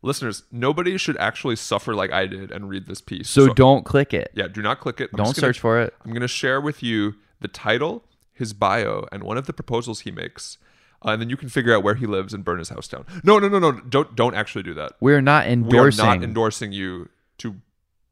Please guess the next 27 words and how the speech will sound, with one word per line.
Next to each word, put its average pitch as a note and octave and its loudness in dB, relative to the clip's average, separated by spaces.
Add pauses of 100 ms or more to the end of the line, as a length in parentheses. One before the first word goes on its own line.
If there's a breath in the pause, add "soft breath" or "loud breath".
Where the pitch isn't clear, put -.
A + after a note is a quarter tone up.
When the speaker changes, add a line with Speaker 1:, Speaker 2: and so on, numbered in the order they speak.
(580)
Speaker 2:
burn A#2+ 2
his B2 0
house A2+ 2
down G2 -2
as G2 -4
part G#2 0
of F#2+ -4
the G2 -2 (120)
upcoming, F#2+ -4
uh, E2 -4
proletariat F#2+ 0
revolution. F2 -2
Speaker 1:
Yes. D#2 -10 (320 soft breath)
The A#2 -4
title F3 -6
of A2+ -4
this G#2 -6
article, F#2+ -4 (460)
Give C3 -4
Back? A2 0 (360)
Yes. - -8 (380)
It's - -6
time C#3+ -8
for C#3 -4
the G#2+ -2
ninety-nine A2+ -2
percent D#2 -12